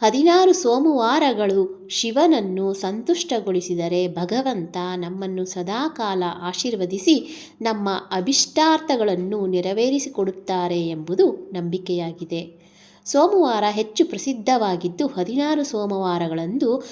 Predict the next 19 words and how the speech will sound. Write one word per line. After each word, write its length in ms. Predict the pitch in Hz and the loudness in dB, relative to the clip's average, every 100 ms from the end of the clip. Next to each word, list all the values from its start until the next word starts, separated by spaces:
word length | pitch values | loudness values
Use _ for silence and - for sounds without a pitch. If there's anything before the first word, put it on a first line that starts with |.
| - - | -16 -4
ಭಕ್ತರು 460 | 262 - 349 240 | -4 0 2 4
ಶಿವನನ್ನು 580 | 196 220 208 285 226 185 | 2 0 0 0 0 -2
ನೆನೆದು 460 | 180 165 165 214 220 | -2 -2 -2 -2 -2
ವ್ರತವನ್ನು 640 | 170 170 247 254 190 165 | -2 -4 -2 -2 -2 -4
ಕೈಗೊಂಡರೆ 960 | 170 170 160 160 160 175 277 - - - | -4 -6 -4 -6 -4 -2 -2 -2 -14 -6
ಅದು 200 | 190 175 | 0 0
ಅತ್ಯುತ್ತಮ 680 | 180 170 - 277 277 202 180 175 190 | -2 -8 -4 -4 -2 -4 -4 -6 -6
ಎಂದೆನಿಸಿದೆ. 720 | 175 175 170 170 175 170 165 - - - | -6 -4 -6 -6 -6 -6 -10 -14 -20 -6
ಕೈಲಾಸವಾಸಿಯು 1000 | 220 240 311 359 370 277 208 - 190 185 | 0 2 4 4 2 2 -2 -4 0 0
ಭಕ್ತರ 480 | 180 185 - 247 190 185 | 0 -8 -4 -2 0 0
ಮೊರೆಯನ್ನು 540 | 185 170 185 247 220 180 | -2 -4 -2 -4 -4 -4
ಕೇಳುವ, 400 | - 170 170 175 233 180 | -4 -4 -2 -2 -4 -6
ಕಷ್ಟ 280 | 165 - 285 | -10 -6 -6
ಕಾರ್ಪಣ್ಯಗಳನ್ನು 2000 | 277 202 202 202 - _ _ _ _ - 262 247 220 190 185 180 190 185 190 - - - - _ _ _ _ _ | -4 -4 -4 -8 -20 _ _ _ _ -2 -2 0 -2 -2 -2 -2 -2 -2 -4 -8 -14 -20 -20 _ _ _ _ _
ಶಮನಗೊಳಿಸುವ 960 | - 240 220 254 226 190 175 180 175 220 196 | -2 0 2 2 2 4 4 2 -2 0 0
ಭಗವಂತನಾಗಿದ್ದಾನೆ. 1300 | 175 175 190 196 190 196 180 165 165 170 170 160 165 175 | 0 -2 0 -2 -4 -4 -4 -4 -8 -8 -6 -6 -6 -8
ಎಷ್ಟೆಷ್ಟೋ 760 | - 214 - 330 - 349 349 | -6 -4 0 0 0 4 4
ಭಕ್ತರನ್ನು 720 | 247 247 - 226 185 202 226 196 | 4 -2 -4 -2 -2 -2 -4 -4
ಸಾವಿನ 460 | - 190 262 320 | -8 -4 0 2